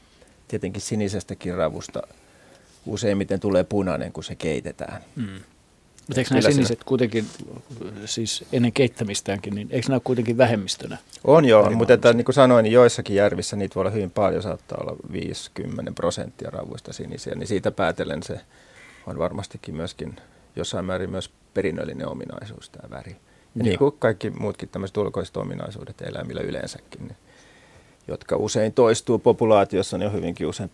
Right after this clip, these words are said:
Speaker 1: po-, perinnöllisiä myöskin.
Speaker 2: Hyvä. Tällaista pohdintaa tuon Eero Helforsin lähettämän kuvan tiimoilta löytyy. Ja sitten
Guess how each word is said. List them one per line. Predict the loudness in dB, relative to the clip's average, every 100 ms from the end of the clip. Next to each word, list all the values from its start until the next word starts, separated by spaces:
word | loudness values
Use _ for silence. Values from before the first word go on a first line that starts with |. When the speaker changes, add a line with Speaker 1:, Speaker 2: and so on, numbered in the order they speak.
| -6
Speaker 1:
po-, | -4
perinnöllisiä | -2 -2 -2 -8 -10 -12 -14
myöskin. | -14 -16 -18 -20 -20 -20 -20 -20 -20 _ _ -8
Speaker 2:
Hyvä. | -8 -8 _ _ _ _ -20 -20 -12 -12 -12 _ _ -20 _
Tällaista | 4 4 4 -2
pohdintaa | -4 -2 -2 -6 -6 -8 -12 -20 -14
tuon | -12 -12 -18 -20 -20 -20 -12
Eero | -8 -4
Helforsin | -4 -4 -10 -10 -8
lähettämän | -10 -8 -8 -6
kuvan | -2 -2 -2 -14 _ _ -20 -20 -20 _ -6
tiimoilta | 0 0 0 0 4
löytyy. | 4 4 -10 -8 0
Ja |
sitten | 2 0 4 4